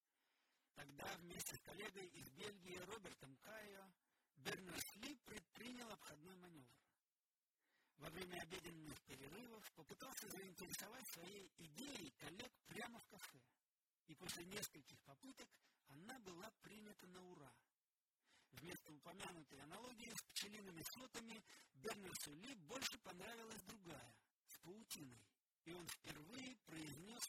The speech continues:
ставшие историческими три латинских слова на букву W. World Wide Web. Всемирная паутина.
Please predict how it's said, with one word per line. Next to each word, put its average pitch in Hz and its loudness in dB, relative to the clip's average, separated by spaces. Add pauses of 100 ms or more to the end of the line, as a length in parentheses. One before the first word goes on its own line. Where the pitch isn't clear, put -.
ставшие 196 -2
историческими - -2
три - -2
латинских 202 -2 (120)
слова 143 -4 (300)
на 139 -2
букву 220 -4
W. 139 -2 (840)
World 196 0 (140)
Wide 196 0 (300)
Web. 135 -2 (1120)
Всемирная 202 -2 (140)
паутина. 135 -6